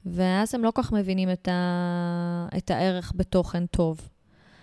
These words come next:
אמ, אני, אני, אני, אני מכבדת את זה, ואני,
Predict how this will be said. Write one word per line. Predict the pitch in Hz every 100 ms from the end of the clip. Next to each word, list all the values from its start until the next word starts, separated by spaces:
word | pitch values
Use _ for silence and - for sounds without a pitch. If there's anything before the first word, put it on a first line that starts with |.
| _ _ -
אמ, | 170 170 170 170 170 170 165 170 - _ _ _ _ _ _ _ _ -
אני, | 190 196 196 -
אני, | 202 196 196 190 190 190
אני, | 196 196 190
אני | 196 196
מכבדת | 196 - 208 311 -
את | 226 190
זה, | 185 196 240 _ _
ואני, | 208 196 196 196 196